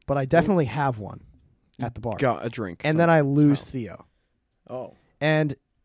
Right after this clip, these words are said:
Speaker 1: not like before, where I was ju-, kinda just trying to walk away from him.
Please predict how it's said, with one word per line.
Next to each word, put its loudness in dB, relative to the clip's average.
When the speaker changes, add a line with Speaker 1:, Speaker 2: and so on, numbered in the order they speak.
Speaker 1:
not 4
like 4
before, 0
where -2
I -6
was -2
ju-, -10
kinda -4
just -8
trying -4
to -2
walk -2
away -6
from -2
him. 0